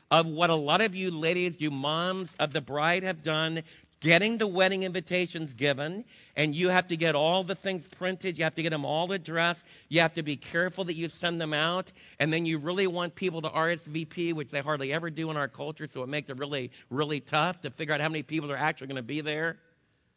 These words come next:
Did you know that God the Father is pictured by Jesus as sending out wedding invitations?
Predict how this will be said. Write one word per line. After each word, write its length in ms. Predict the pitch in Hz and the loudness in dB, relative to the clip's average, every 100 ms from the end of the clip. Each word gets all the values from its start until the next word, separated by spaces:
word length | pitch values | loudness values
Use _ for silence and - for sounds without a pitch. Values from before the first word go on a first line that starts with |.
| _ _ _ _ _ _ - | _ _ _ _ _ _ -6
Did 180 | 156 175 | -4 0
you 140 | 226 | 0
know 180 | 220 208 | 2 0
that 280 | 185 139 113 | 0 -2 0
God 340 | 147 170 185 | 2 2 0
the 100 | 185 | -6
Father 640 | - 151 160 165 196 190 - _ _ _ _ _ _ _ _ _ - | -4 -2 0 -2 -8 -10 -16 _ _ _ _ _ _ _ _ _ 0
is 220 | 151 - | 0 -2
pictured 560 | - 202 - 208 196 | -2 -2 -2 -4 -4
by 180 | 165 170 | -2 -2
Jesus 480 | 135 147 165 180 170 | -2 -2 -2 -2 -2
as 220 | 143 143 | 0 -2
sending 560 | - - 190 202 196 185 | -4 -2 0 0 -2 0
out 200 | 175 160 | -2 -4
wedding 440 | 139 160 196 202 | -2 0 0 -2
invitations? 880 | 170 139 123 127 117 - 110 - | -6 -6 -6 -6 -6 -8 -12 -12